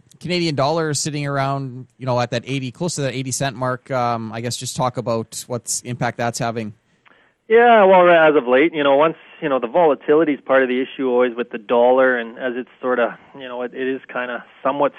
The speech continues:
Speaker 2: stable, but just at a higher level, unfortunately. Certainly, again, always taking some, some bite out of the Canadian market, uh, that way. But, uh, again, the U S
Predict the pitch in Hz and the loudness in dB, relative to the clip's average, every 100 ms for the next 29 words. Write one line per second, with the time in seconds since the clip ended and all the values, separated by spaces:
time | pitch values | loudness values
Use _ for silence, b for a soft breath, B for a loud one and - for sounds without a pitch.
0 | _ 139 139 165 135 127 127 123 104 127 | _ 0 2 2 0 -2 -4 -2 2 2
1 | 117 117 127 127 117 110 _ 123 120 - | 2 0 0 0 -2 -6 _ -6 -6 -8
2 | 120 120 120 - 127 120 117 113 113 113 | -14 -10 -12 -12 -16 -16 -18 -14 -12 -10
3 | 117 113 123 117 113 - 113 98 B B | -10 -8 -10 -10 -14 -12 -12 -12 B B
4 | B B B - 147 123 131 135 131 127 | B B B -4 -4 2 4 6 4 4
5 | 120 117 123 120 127 123 113 117 117 - | 0 -4 -8 -8 -8 -10 -6 -4 -4 -8
6 | 113 _ - 123 117 110 110 120 120 120 | -16 _ -4 -4 -2 -2 -4 -4 -8 -10
7 | 117 113 - _ 113 113 127 117 127 139 | -8 -8 -8 _ -6 -4 -4 -4 -2 2
8 | 131 | 4